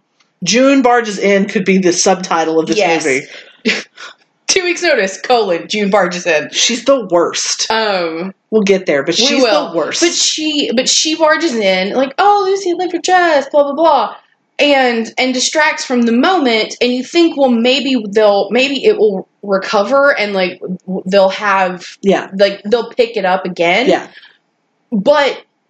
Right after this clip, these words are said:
Speaker 2: she spill-, June
Speaker 1: She
Speaker 2: spill-,
Speaker 1: spills the beans, yeah.
Speaker 2: she spills the beans about the community center being torn down, and they never recover.
Speaker 1: They can't.
Speaker 2: They can't.
Speaker 1: Well, and then even when they could recover, June is still there to
Speaker 2: Yes,
Speaker 1: barge in and be in the
Speaker 2: exactly.
Speaker 1: way. Yeah, and,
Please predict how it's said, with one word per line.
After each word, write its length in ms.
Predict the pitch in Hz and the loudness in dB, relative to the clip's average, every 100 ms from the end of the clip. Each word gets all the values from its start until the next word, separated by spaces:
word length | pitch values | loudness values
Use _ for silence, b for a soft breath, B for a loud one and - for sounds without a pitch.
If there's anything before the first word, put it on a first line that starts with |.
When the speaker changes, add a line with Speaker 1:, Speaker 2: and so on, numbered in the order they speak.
| - | -4
Speaker 2:
she 300 | - 302 311 | -2 0 -2
spill-, 480 | - 277 254 240 196 | -2 2 2 2 -4
June 300 | 240 302 294 | -4 -2 0
Speaker 1:
She 140 | 226 | 2
Speaker 2:
spill-, 100 | 254 | 4
Speaker 1:
spills 160 | 202 180 | 4 0
the 80 | 165 | -2
beans, 320 | 156 131 - | -4 -4 -2
yeah. 80 | - | 0
Speaker 2:
she 180 | - 302 | 0 -2
spills 340 | - 285 254 | -2 -2 0
the 80 | 220 | -2
beans 460 | 202 339 349 254 233 | 0 2 2 0 -2
about 520 | 214 202 202 190 190 - | 0 2 2 -2 -6 -10
the 120 | 196 | -6
community 380 | 208 262 339 330 | -4 0 0 0
center 240 | 254 233 | 0 -2
being 240 | 196 185 175 | 0 0 -2
torn 300 | 175 190 175 | 0 0 0
down, 380 | 175 170 175 180 B B _ | 0 0 -2 -6 B B _
and 120 | 254 | -4
they 140 | 277 262 | -2 0
never 320 | 262 285 254 | 2 2 0
recover. 560 | 165 156 143 120 - - _ - | -2 -6 -8 -10 -12 -20 _ -4
Speaker 1:
They 140 | 190 | 0
can't. 400 | 196 381 320 - - | 0 0 0 -2 -2
Speaker 2:
They 160 | 226 254 | -2 -2
can't. 640 | - 392 339 - - - _ | -4 -2 -2 -6 -10 -10 _
Speaker 1:
Well, 120 | 294 | 2
and 100 | 302 | 4
then 200 | 330 302 | 0 0
even 280 | 277 320 339 | 0 0 0
when 80 | 320 | 0
they 100 | 294 | 0
could 220 | 294 392 | 0 0
recover, 380 | 320 269 247 233 | 0 0 0 0
June 180 | 196 240 | -2 -2
is 120 | 226 | -2
still 180 | - 240 | 2 2
there 140 | 220 | 4
to 40 | 226 | 2
Speaker 2:
Yes, 120 | 330 | 0
Speaker 1:
barge 200 | 208 196 | -2 -2
in 120 | 202 | 0
and 100 | 220 | 0
be 60 | 196 | -2
in 60 | 170 | -4
the 60 | |
Speaker 2:
exactly. 40 | 170 | -2
Speaker 1:
way. 220 | 165 - B B B | -2 -2 B B B
Yeah, 260 | 214 - 214 | 0 0 0
and, 240 | 226 202 | -2 -2